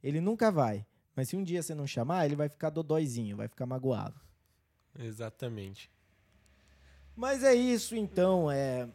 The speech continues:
Speaker 1: bora pro nosso, pro nosso programa aqui. Ah, lembrando antes o nosso Twitter, é o Twitter Terapia da Conspiração Podcast. Ah, o nosso arroba é arroba podcast T D C.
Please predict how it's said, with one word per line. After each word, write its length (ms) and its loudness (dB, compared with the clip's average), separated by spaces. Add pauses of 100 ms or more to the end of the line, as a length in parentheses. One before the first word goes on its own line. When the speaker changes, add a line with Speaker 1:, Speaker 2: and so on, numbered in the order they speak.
(140)
Speaker 1:
bora 460 4
pro 160 0
nosso, 640 0
pro 160 -2
nosso 320 -2
programa 640 4
aqui. 540 0
Ah, 340 2
lembrando 560 4
antes 200 2
o 40 -4
nosso 320 -2
Twitter, 640 2 (360)
é 300 -2
o 140 -2 (140)
Twitter 480 0
Terapia 720 4
da 100 4
Conspiração 680 0
Podcast. 840 2 (400)
Ah, 380 6
o 80 0
nosso 240 4
arroba 380 6
é 80 8
arroba 480 6
podcast 800 0
T 220 -2
D 140 2
C. 360 0